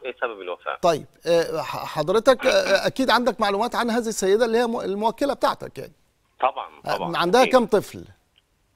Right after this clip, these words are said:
Speaker 1: عندها أحمد عنده خمس سنين.
Speaker 2: آه. أحمد
Speaker 1: عن-،
Speaker 2: و-،
Speaker 1: أحمد
Speaker 2: أها.
Speaker 1: وص-، ومريم الصغيرة،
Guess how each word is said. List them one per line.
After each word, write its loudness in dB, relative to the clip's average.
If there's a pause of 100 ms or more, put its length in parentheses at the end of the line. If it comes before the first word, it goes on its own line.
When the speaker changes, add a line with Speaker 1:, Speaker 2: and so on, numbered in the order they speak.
(280)
Speaker 1:
عندها -6
أحمد -6
عنده -6
خمس -12 (140)
سنين. -16 (260)
Speaker 2:
آه. -8 (1600)
أحمد 0
Speaker 1:
عن-، -8 (280)
Speaker 2:
و-، -4
Speaker 1:
أحمد -4
Speaker 2:
أها. -6
Speaker 1:
وص-، -12
ومريم -8
الصغيرة، -14